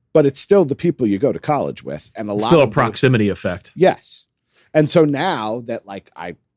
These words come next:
Speaker 1: I'm not making friends with neighbors, I am friendly with a lot of the people that I work with. And again, that eventually goes away. Maybe what I'm saying is just, you know, friendship is, is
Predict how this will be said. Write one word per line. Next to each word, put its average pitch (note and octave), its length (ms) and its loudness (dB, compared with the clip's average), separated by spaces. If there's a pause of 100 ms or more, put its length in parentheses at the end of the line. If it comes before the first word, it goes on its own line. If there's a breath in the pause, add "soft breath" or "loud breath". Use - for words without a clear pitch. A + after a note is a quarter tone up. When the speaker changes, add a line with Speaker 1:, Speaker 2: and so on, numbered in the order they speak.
Speaker 1:
I'm G2 140 -12
not G2 280 -10
making G2 280 -12
friends G2 280 -12
with G#2 140 -6
neighbors, F2+ 380 -6
I F#2+ 100 -2
am F#2 140 -4
friendly A2+ 480 2
with G2+ 260 0
a F#2+ 40 -2
lot F#2+ 220 -2
of G2 120 -2
the F#2 80 -6
people G2 340 -2
that F2 140 -4
I E2 220 -4
work F2 420 -8
with. F2 240 -2
And G2 340 -6
again, G2 360 -2
that F2 260 0
eventually F#2+ 500 -2
goes F2 260 0
away. D2 240 -4 (300 soft breath)
Maybe F#3+ 260 4
what G3 180 4
I'm A2 100 -2
saying B2 340 -2
is F2 160 -8
just, - 420 -8 (360)
you G#2 160 -2
know, D2+ 280 -4 (1200)
friendship C#3+ 500 -2
is, C#3+ 240 0
is A#2+ 440 -4